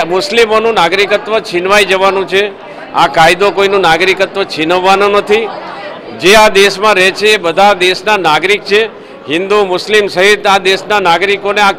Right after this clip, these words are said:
આ કાયદો કોઈ, કોઈક એક અંશે પણ લાગુ નથી પડતો. ત્યારે જે ભ્રમ ફેલાવાઈ રહ્યો છે એની સામે ભારતીય જનતા પાર્ટી સમગ્ર દેશભરમાં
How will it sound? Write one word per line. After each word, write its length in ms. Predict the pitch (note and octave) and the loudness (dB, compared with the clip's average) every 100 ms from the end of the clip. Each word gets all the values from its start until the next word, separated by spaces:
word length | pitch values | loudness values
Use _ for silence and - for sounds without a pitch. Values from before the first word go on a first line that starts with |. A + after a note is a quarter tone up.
| E3+ | -4
આ 380 | D3 G3 A3 A3 | 0 4 6 4
કાયદો 520 | - E3+ E3+ G3+ A#3 | 0 0 2 2 0
કોઈ, 420 | A3 F#3+ C4 B3+ G#3+ E3 F3 | -2 0 0 0 -4 -14 -10
કોઈક 300 | G3+ B3+ C4+ | 0 2 2
એક 240 | A#3+ C4 G3 | 0 -2 0
અંશે 360 | G#3 G#3 B3+ | -4 -2 0
પણ 180 | C4+ C#4 | 0 2
લાગુ 280 | A#3+ A3+ A#3 | 2 2 0
નથી 200 | A3+ - | -4 -2
પડતો. 360 | F#3+ E3+ E3 G#2 - - - | -4 -2 -6 -8 -14 -20 -10
ત્યારે 240 | E3+ G3+ G#3 | -4 -2 0
જે 120 | G#3+ | 0
ભ્રમ 420 | E3+ C#3 G3 C4+ | -2 0 2 2
ફેલાવાઈ 580 | G3 G#3 G#3 G3+ G3 F#3 | 2 4 4 4 4 2
રહ્યો 280 | F#3 F#3 E3+ | 2 2 0
છે 220 | D#3+ B2 - - - | -4 -4 -8 -18 -6
એની 320 | B2 E3 A3+ | 0 2 2
સામે 340 | G#3+ F#3+ G3+ A3+ | 2 2 2 2
ભારતીય 460 | E3 D#3 D3+ G3 | 2 2 2 0
જનતા 340 | F3+ F#3 F3+ F#3 | 0 -2 0 2
પાર્ટી 280 | F#3 F#3 F#3 | 2 -2 -2
સમગ્ર 400 | E3+ F3+ F#3 F3+ | -4 -2 -2 -2
દેશભરમાં 800 | D#3+ F#3 E3 F#3 F#3 G#3 A3+ | 0 -2 0 0 2 2 2